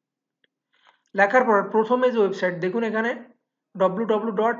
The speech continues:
ই ভিসা ডট জি ও ভি ডট এম ডি, the Republic of Moldova, এখানে ক্লিক করবেন। আমি এখানে ক্লিক করলাম। দেখুন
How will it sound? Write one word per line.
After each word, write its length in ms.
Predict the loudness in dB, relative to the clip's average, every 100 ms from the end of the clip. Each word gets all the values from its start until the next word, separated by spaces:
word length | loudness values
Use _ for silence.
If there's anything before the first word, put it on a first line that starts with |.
| -6
ই 20 | -6 -6
ভিসা 200 | -4 -2 0
ডট 160 | -2 -4
জি 100 | -8 -2 -2
ও 20 | 0
ভি 80 | -2 -2
ডট 140 | -2 -4
এম 80 | -8 -8
ডি, 100 | -12 -18 _ _ _ _
the 200 | -2 2 2 -2 -6
Republic 420 | -2 -2 -2 -4 -2
of 60 | -2 -2
Moldova, 380 | -4 -6 -10 -10
এখানে 180 | -6 -8 -6
ক্লিক 200 | -8 -6 -6
করবেন। 220 | -4 -6 -8
আমি 80 | -10
এখানে 160 | -12 -10
ক্লিক 180 | -12 -8
করলাম। 220 | -6 -6 -8 -14 _ _ _ _ _ _ _ _ _ _ _ _ _ _ _ _ _ _ _ _ _ _ _ _ _ _ _ _ _ _ _ _ _ _ _ _ _ _ _ _ _ _ _ -2
দেখুন 280 | -2 0